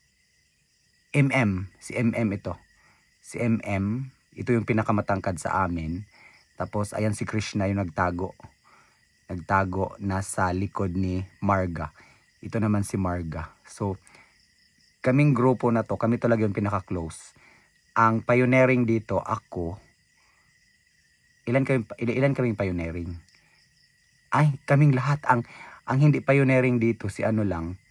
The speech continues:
si Rochi, si Krishna, si M M, at saka si Jimboy.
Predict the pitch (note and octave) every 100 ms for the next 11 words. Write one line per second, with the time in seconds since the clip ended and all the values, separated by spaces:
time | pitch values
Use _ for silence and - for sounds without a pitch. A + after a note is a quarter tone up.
0 | _ _ _ _ - A2+ A2 F#2 - -
1 | A2 A#2 - _ A#2 - _ _ _ _
2 | _ _ _ _ _ _ _ _ _ _
3 | - B2 - A2+ - - G#2 F#2 A#2+ _
4 | _ _ _ _ _ _ - - A2 G2+
5 | G#2 F#2+ G2 A#2+ A#2+ _ _ _ _ _
6 | _ _ _ _ - - A2 G#2+ G#2+ G#2+
7 | G2+ F2 E2+ D#2+